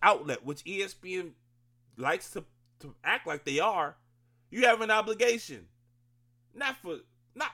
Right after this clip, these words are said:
propaganda. It was, it was really bad. It was disgusting. And unfortunately, it overshadowed a stellar performance, albeit versus,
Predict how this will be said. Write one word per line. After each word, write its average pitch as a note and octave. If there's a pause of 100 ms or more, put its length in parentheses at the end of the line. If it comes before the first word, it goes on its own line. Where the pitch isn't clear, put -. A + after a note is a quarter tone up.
(120)
propaganda. C3+ (2000)
It D#3
was, D3+ (100)
it D3+
was D3
really D#3+
bad. C#3
It A#2+
was G#2+
disgusting. - (800)
And A#2+
unfortunately, C3
it F#2
overshadowed B2+ (500)
a A#2
stellar F#3
performance, C#3 (300)
albeit D#3+
versus, D3